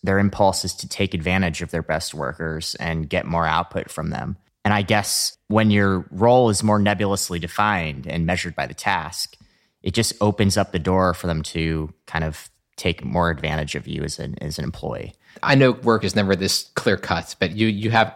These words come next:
Speaker 2: X number of things that you need to get done to get, like, a good evaluation on your annual review or monthly review or whatever.
Speaker 1: Mm-hmm.
Speaker 2: So, I mean, if you can work anywhere you want, whenever you want, what if you're,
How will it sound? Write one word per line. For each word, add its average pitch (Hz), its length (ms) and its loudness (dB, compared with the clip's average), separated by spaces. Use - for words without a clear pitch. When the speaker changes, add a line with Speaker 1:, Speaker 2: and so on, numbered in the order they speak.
Speaker 2:
X 123 220 0
number 107 260 2
of 82 80 -6
things 90 400 0
that - 100 -16
you 107 120 -2
need 98 140 4
to 95 60 0
get - 180 -4
done 87 260 2
to - 120 -2
get, 92 200 -2
like, 95 160 -2
a 95 60 -6
good 87 380 0
evaluation 87 840 0
on 82 180 0
your 82 320 -2
annual 92 360 4
review 85 440 -2
or 85 140 2
monthly 87 320 0
review 90 360 0
or 98 80 4
whatever. 82 520 -2
Speaker 1:
Mm-hmm. 101 220 4
Speaker 2:
So, 107 520 4
I 123 120 2
mean, 107 400 4
if 147 300 2
you 123 160 4
can 127 200 4
work 110 260 4
anywhere 117 360 4
you 110 160 2
want, 104 280 2
whenever 110 320 2
you 95 160 2
want, 107 460 2
what 113 260 2
if 135 180 0
you're, 101 360 0